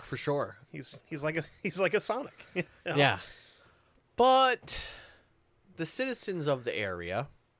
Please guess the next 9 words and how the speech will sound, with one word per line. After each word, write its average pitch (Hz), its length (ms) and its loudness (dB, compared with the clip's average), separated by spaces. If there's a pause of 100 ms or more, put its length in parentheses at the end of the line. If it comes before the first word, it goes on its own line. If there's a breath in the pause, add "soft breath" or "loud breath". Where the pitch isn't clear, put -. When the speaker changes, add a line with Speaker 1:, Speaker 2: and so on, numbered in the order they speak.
(340)
Speaker 1:
some 131 320 0
of 104 140 -8
them 95 220 -10 (280)
very 117 340 -2
upstanding, 95 760 -4 (400 loud breath)
non-moonshine 104 1900 -2
drinking 92 540 -6 (200)
citizens, 87 760 -8
Speaker 2:
Yeah. 131 260 -6